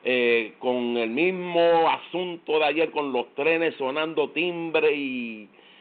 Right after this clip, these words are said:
lo que sea, pero estamos aquí para seguir con el, e-, este tema que es de larga duración y va a seguir de larga duración, que es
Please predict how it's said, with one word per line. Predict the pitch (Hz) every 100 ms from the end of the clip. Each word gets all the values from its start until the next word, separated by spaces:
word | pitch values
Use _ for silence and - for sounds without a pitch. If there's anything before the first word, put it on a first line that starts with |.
| -
lo | 117 131
que | 131 117
sea, | 170 165 131
pero | 127 113 110
estamos | 110 - 143 160 156
aquí | 175
para | 160 147
seguir | 127 120 135 -
con | 165 143
el, | 120 -
e-, | 131 135 160
este | 165 143
tema | 160 170 156 -
que | 131 127 139
es |
de | 143 139
larga | 131 160 143 139
duración | 147 143 117 - 147 165 139
y | 117
va | 135
a | 170
seguir | 160 131 170 104 - - - -
de | 120
larga | 123 127 123 120
duración, | 123 117 110 147 147
que | 139
es | 135